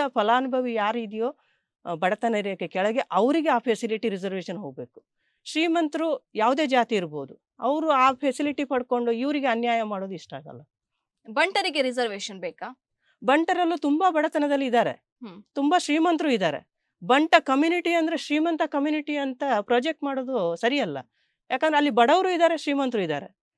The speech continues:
Speaker 1: ಆಗ ಏನಾಗುತ್ತೆ, ಬಡವರಿಗೆ ಫೆಸಿಲಿಟೇಟ್ ಮಾಡ್ಬೇಕಾಗತ್ತೆ. ಬಂಟ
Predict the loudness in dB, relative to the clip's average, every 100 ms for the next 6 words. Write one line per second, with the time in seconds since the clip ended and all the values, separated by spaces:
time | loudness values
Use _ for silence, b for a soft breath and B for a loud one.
0 | _ _ 4 4 4 2 2 2 0 -2
1 | -2 4 6 6 4 0 -2 -2 -2 -4
2 | -2 -4 -4 -4 -6 -6 -8 -8 -6 -2